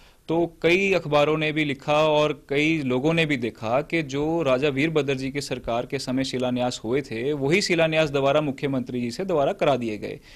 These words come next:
तो आज यहाँ के जितने भी नेता हैं या कार्यकर्ता हैं, वो ये बताएं कि भारतीय जनता पार्टी ने ऐसा कौन सा बड़ा काम किया है या इलाके का विकास किया है, जिससे हमीरपुर ने अपनी रफ्तार पकड़ी है।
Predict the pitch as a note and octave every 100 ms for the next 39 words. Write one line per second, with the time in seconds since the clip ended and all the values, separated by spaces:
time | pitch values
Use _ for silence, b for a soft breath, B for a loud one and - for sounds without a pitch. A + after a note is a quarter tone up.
0 | B B - G#3 - C#3 D#3+ F#3 F3+ G3
1 | G3+ E3+ C3 D3 E3+ F#3 C#3+ C3+ F3 F3
2 | D3+ C3 D#3+ D#3 A#2+ C3 D3+ D3 C3+ B2
3 | C3+ C3 - C3+ A2 A#2 D#3 D#3+ D3+ E3+
4 | C#3+ G#2 G#2 A#2+ F3+ G3 E3+ A#2+ A#2 D#3+
5 | D3+ C3+ C#3 D3 B2 A2 C#3 C#3 A#2+ A#2+
6 | D#3 C3+ F3 - D3+ E3 F#3 D3+ D3 D3
7 | B2 C#3 C3+ B2 A2 G#2 B2 D#3+ E3 D#3+
8 | C3+ A#2+ D3 D3 D3 A#2+ A#2+ C#3 D#3 A#2+
9 | A2 A2+ D#3+ E3 - F3+ D3 B2+ B2 D3+
10 | C#3 C3+ F3+ D#3+ D#3+ D#3+ C3+ C3+ G3 -
11 | D#3+ C#3 A2+ -